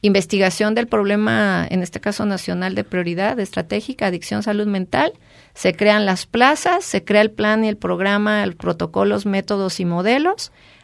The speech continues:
a tres, seis, doce años. Entonces, mira, ahorita felizmente los que están estudiando por dos años la maestría o los doctorados ya saben que en cuanto salgan ya los están esperando para que entren a trabajar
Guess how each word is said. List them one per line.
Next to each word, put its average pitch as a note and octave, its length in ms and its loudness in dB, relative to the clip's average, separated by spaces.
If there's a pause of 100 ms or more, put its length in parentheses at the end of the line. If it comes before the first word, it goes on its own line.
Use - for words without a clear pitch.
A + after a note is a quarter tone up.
(120)
a F#3 160 6
tres, A#3+ 300 2
seis, A#3 460 0
doce A3 320 0
años. D#4+ 560 -2
Entonces, A3+ 400 2
mira, A#3+ 180 4
ahorita A3+ 300 0
felizmente A3+ 680 -2 (300)
los F3 240 -6
que - 80 -10
están F3+ 260 -4
estudiando G3+ 640 -2
por F3+ 180 -2
dos F#3+ 180 -2
años G3+ 180 -2
la F#3+ 120 -2
maestría E3+ 440 -2
o G3 40 -2
los E3+ 140 -6
doctorados F3 500 -4
ya G3+ 180 0
saben A#3 400 2
que - 80 -4
en F#3+ 80 -2
cuanto F3+ 320 -2
salgan G#3+ 340 -2
ya A3 100 0
los A3+ 160 -4
están G#3 280 -4
esperando A3 760 0 (360)
para F3+ 280 6
que F#3+ 120 -2
entren A#3 380 -2
a - 120 -4
trabajar F3 600 -2